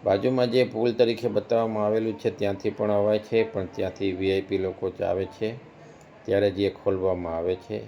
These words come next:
અને આ અડીખમ પુત્રાના જે પગ તમે જોઈ રહ્યા છો,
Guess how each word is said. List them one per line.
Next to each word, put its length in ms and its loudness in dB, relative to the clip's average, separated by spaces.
અને 200 -4
આ 220 -4
અડીખમ 420 0
પુત્રાના 560 -2
જે 160 -4
પગ 300 0
તમે 220 -6
જોઈ 240 -4
રહ્યા 380 -6
છો, 280 -8